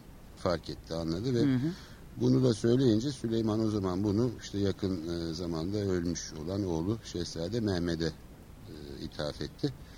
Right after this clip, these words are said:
Speaker 1: Ve ondan sonra da işte sırası gelince Süleymaniye'ye geçildi. Süleymaniye'yi de bir başka programda gezeceğiz tabii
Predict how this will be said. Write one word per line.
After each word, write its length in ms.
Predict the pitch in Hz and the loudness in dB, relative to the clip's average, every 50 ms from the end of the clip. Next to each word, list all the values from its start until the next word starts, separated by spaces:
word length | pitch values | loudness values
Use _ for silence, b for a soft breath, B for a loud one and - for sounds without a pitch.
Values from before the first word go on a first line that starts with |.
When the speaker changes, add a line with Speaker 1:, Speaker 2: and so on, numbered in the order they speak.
| B B B B - - | B B B B -2 2
Speaker 1:
Ve 120 | 120 120 | 4 4
ondan 280 | 117 110 107 107 90 82 | 4 4 4 4 2 0
sonra 320 | 80 - 78 73 82 101 | -2 -4 -4 -2 -2 0
da 80 | 123 131 | 0 -2
işte 220 | 98 - - 107 | -2 -2 -4 -6
sırası 420 | 104 - - 85 80 76 - - 76 73 - 87 | -6 -6 -4 -4 -4 -4 -4 -6 -10 -10 -10 -6
gelince 400 | 82 80 78 76 69 71 87 123 | -4 -2 -2 -2 -4 -4 -4 -4
Süleymaniye'ye 800 | 110 - - 82 80 80 76 78 73 71 73 71 69 67 65 64 65 73 | -4 -2 -2 0 0 0 0 0 -2 -2 -2 -2 -2 -4 -6 -8 -8 -10
geçildi. 380 | 71 65 - 64 65 64 64 67 | -10 -10 -8 -10 -10 -12 -12 -12
Süleymaniye'yi 760 | - - 87 80 71 67 67 71 69 67 67 65 64 67 73 92 | -10 -6 -6 -6 -6 -6 -6 -6 -6 -6 -6 -6 -8 -6 -4 -2
de 100 | 113 107 | -2 -2
bir 120 | 87 73 | 0 -2
başka 300 | 73 69 - - - 71 | -4 -4 -6 -8 -10 -12
programda 540 | 64 - 73 71 67 67 69 69 78 101 110 | -10 -8 -8 -8 -6 -6 -6 -4 -4 -2 -2
gezeceğiz 480 | 104 92 80 76 73 69 69 65 - | 0 0 -2 -2 -4 -6 -8 -8 -10
tabii 260 | - 67 62 64 64 | -10 -12 -12 -12 -12